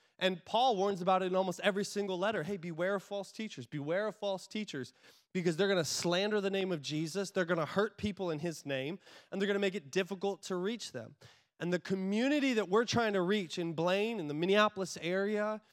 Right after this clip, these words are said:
in America, around the world, there are a lot of people who have had injustices done to them in the name of Jesus.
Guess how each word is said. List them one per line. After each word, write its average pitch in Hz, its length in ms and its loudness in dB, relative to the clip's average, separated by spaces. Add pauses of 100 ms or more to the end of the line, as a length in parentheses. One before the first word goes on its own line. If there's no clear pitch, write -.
(260)
in 151 100 0
America, 190 480 4
around 165 360 0
the 202 80 -2
world, 190 380 2 (280)
there 196 160 6
are 165 160 6
a 151 60 2
lot 165 320 2
of - 180 -8
people 175 560 -4 (300)
who 202 100 6
have 185 140 4
had 175 280 0
injustices 170 840 0
done 196 280 -2
to 170 120 -10
them 143 260 -6
in 160 160 -2
the 160 80 -4
name 135 240 -4
of 135 80 -10
Jesus. 147 560 -12